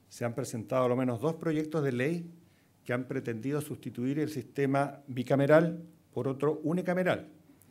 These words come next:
y ya se ha anunciado un tercero en la misma dirección. Respecto de los beneficios y desventajas de cada uno de estos sistemas, no existe acuerdo entre los tratatistas, y tampoco se visualiza una nítida corriente de opinión pública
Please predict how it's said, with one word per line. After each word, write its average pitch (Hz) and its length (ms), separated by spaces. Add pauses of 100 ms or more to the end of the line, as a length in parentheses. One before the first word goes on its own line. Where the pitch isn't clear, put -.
(280)
y 113 120
ya 123 180
se 131 140
ha 123 40
anunciado 123 680 (100)
un 113 120
tercero 127 640
en 113 120
la 101 100
misma 117 420 (180)
dirección. 120 440 (1600)
Respecto 156 480
de 156 60
los 135 140
beneficios 131 680
y 127 40
desventajas 107 680
de 110 100
cada 113 220
uno 107 200
de 104 60
estos 98 180
sistemas, 151 520 (240)
no 131 120
existe 131 320
acuerdo 135 320
entre 135 180
los 131 120
tratatistas, - 720 (560)
y 117 80
tampoco 135 500
se 139 140
visualiza 117 640
una 113 180
nítida 139 480
corriente 117 420
de 117 60
opinión 101 380
pública 147 580